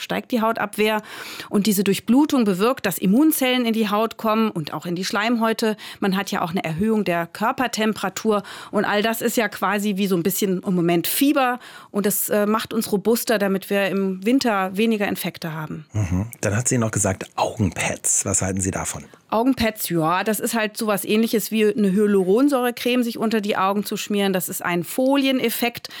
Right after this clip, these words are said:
Speaker 1: Da staut sich die Feuchtigkeit. In den Pads ist dann auch Feuchtigkeit oft drin. Und das kann dann für ein paar Stunden auch so ein bisschen saftiger aussehen, wenn man abends ein schönes Date hat beispielsweise. Aber man muss aufpassen, manchmal sind da auch Zusatzstoffe drin.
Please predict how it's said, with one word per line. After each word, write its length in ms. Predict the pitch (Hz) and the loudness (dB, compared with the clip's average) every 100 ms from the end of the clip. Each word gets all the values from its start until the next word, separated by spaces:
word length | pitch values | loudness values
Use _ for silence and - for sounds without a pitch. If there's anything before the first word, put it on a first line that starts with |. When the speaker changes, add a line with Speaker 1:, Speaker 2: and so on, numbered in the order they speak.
| - - | -14 -4
Speaker 1:
Da 160 | 185 | -2
staut 400 | 170 - 180 214 | -2 0 0 0
sich 160 | 220 - | -2 -2
die 100 | 214 | -4
Feuchtigkeit. 840 | - 247 269 277 - 226 220 220 | 0 0 2 -2 -2 0 0 0
In 100 | - | 0
den 140 | 196 185 | 0 0
Pads 240 | 196 196 | -2 -4
ist 160 | 202 - | -4 -4
dann 100 | 190 | -2
auch 140 | 165 | -2
Feuchtigkeit 580 | - 185 180 - 175 175 | -2 -4 -4 -8 -6 -6
oft 300 | - - - | -6 -6 0
drin. 300 | 277 285 277 - - - - | 4 4 4 0 -18 -20 -8
Und 140 | - 208 | -2 0
das 160 | 202 | 0
kann 160 | - 208 | 0 2
dann 220 | 214 208 | 2 2
für 140 | - 202 | 2 2
ein 100 | 190 | 2
paar 260 | 190 185 190 | 0 -2 -2
Stunden 440 | - 233 269 247 | 0 2 4 4
auch 160 | - 196 | 0 -2
so 100 | 196 | -2
ein 60 | |
bisschen 300 | 190 - 185 | -2 -2 -2
saftiger 600 | 175 233 - 220 185 151 | 0 -2 -4 -4 0 2
aussehen, 580 | 233 311 - 247 254 247 | 2 0 0 0 2 2
wenn 80 | 202 | 2
man 140 | 185 180 | 0 0
abends 320 | 180 185 180 | -2 -2 -4
ein 60 | 170 | -4
schönes 400 | - 180 165 - | -2 -2 -2 -2
Date 320 | 208 285 - | 0 0 -2
hat 160 | 262 - | -4 -2
beispielsweise. 920 | 220 233 - 226 - 190 190 196 202 - - - - | -2 -2 -2 -4 -2 -2 -2 0 -4 -6 -16 -10 -4
Aber 220 | 208 233 | 0 2
man 180 | 220 196 | 2 2
muss 140 | 180 | 0
aufpassen, 520 | - 208 226 226 220 220 | 0 0 -2 -4 -2 0
manchmal 300 | 202 208 196 | -2 -2 -2
sind 160 | 190 | -2
da 80 | 180 | -4
auch 80 | - | -4
Zusatzstoffe 720 | - 262 247 233 - 202 208 | -2 0 0 0 -2 -2 -2
drin. 360 | 196 - 202 202 | -4 0 0 0